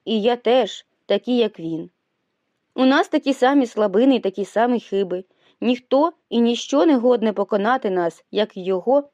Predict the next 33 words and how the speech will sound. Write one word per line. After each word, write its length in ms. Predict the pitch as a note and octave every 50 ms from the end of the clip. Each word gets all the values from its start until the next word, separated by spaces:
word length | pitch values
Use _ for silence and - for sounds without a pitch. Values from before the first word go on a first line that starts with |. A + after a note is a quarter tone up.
| _ _ -
не 160 | G#3+ G#3+ A3
годне 400 | G#3 F#3+ F#3+ G3+ G#3+ G#3 A#3 G#3
було 200 | F3+ F#3 F3+ F3
поконати. 600 | - F3 - F#3 F3+ F3+ F3 E3 D#3+ - E3 E3+ _ _ _ _
Ні 200 | - G3 G#3+ G#3+
янки, 480 | F#3+ G3 G#3+ A#3 B3 A3+ A3+ - F3 - _ _ _ _
ні 160 | - A3+ B3 A#3
саквояжники, 920 | - A3 - - G3 F#3+ F3+ F3 F#3 G#3+ A3+ G#3+ G#3 F#3 - - F#3 F#3 _ _ _ _ _ _ -
ні 180 | - C4 C#4
важкі 320 | B3 A3+ G3+ - - C4+ A#3+
часи, 360 | - G3 F3+ - - F#3 G#3+
ні 120 | G#3+ G#3+
високі 360 | G3 G#3 G#3+ - C4 B3 B3 G#3+
податки, 680 | G#3 G3+ E3+ D#3+ F#3 A#3+ C#4+ C#4+ - - - - - _ _ _ _ _ _ -
ні 140 | G3 G#3+ A#3
навіть 300 | A#3+ B3 C4+ C4 B3+ A#3+
справжня 560 | - - - G3+ A3+ C4 D4 D4 C#4 C#4+ C4+
голоднеча. 720 | B3 A#3+ A3 A3 G3+ E3+ E3 E3+ E3 D#3+ - - - F#3+ - _ _ _ _ _ _ _ _ _ _ _ -
А 120 | G3+ G3+
ось 180 | G#3 A3+ - -
та 160 | - A#3+ C4
слабина, 500 | B3+ - A#3 A3 G3+ A3+ A3 A#3 B3+ C4
що 180 | - - A3 A3
криється 340 | - A#3 B3+ B3+ A#3 A3+
в 60 | G#3 G3
нашому 380 | A#3 B3+ A#3+ - G3 F#3 F#3
серці, 560 | F3+ - A#3 C4+ D4 C#4 - _ - D3+ - - _ _ _ _ _ _ _ _ _ _ -
може 420 | F#3 B3+ D#4+ E4+ D#4+ C#4 D4+ D4
звалити 580 | A#3 A3+ G#3 A3+ A3 G#3 F#3+ A3 C4 - A#3 G3+
нас 280 | G#3 G3 F#3 F#3 -
в 60 | F#3+
млі 260 | F#3 F#3 F#3 G3 A#3+ B3+
ока. 480 | A3+ F3 E3+ E3+ E3+ - - E3 F3